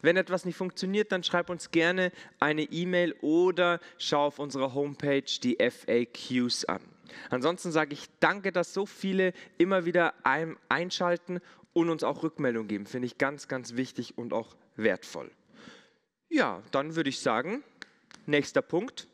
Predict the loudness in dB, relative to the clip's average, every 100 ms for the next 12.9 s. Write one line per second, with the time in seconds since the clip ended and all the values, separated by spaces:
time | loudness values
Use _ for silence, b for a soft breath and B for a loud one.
0 | _ _ -4 -2 0 -2 -4 -20 B B
1 | 4 4 2 0 0 0 2 0 -2 2
2 | 4 4 2 2 2 2 0 2 2 2
3 | 2 2 2 0 -2 -2 0 0 0 0
4 | 0 0 -2 -2 0 -4 -4 B B B
5 | 0 0 2 2 4 2 2 0 -2 -4
6 | -2 0 0 -2 -10 -4 -4 -4 -6 -4
7 | -4 -6 B B 0 0 0 -2 -2 -2
8 | -4 -6 -6 0 0 0 B B B 0
9 | 0 2 2 2 -2 -2 -2 0 -2 0
10 | -2 -4 -4 -2 -2 2 0 0 -2 -4
11 | -4 0 0 -2 -4 -4 -4 -6 B B
12 | -14 -4 -4 -2 -4 -4 -4 -6